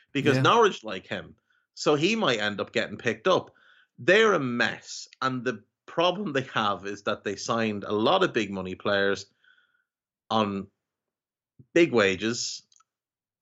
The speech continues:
Speaker 1: and yeah, they might have relegation release clauses, but relegation release clauses require a club to come in and say, "Okay, well, we'll pay that."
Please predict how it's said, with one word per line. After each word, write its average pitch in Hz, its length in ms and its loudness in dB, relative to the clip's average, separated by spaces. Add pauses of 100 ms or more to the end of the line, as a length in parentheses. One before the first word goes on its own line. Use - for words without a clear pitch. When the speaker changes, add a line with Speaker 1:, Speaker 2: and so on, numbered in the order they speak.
(160)
Speaker 1:
and 120 200 0
yeah, 160 220 4
they 151 160 2
might 165 280 0
have 139 220 -2
relegation 104 640 -2
release 117 380 -2
clauses, 104 420 -2
but 107 220 0
relegation 170 580 4
release 147 320 0
clauses 110 520 0
require 143 500 4
a 113 60 2
club 131 320 0
to - 80 -20
come 156 220 0
in 139 100 2
and 127 120 -2
say, 123 140 4
"Okay, 139 320 2
well, 113 120 0
we'll 113 180 0
pay 185 280 4
that." 87 280 -4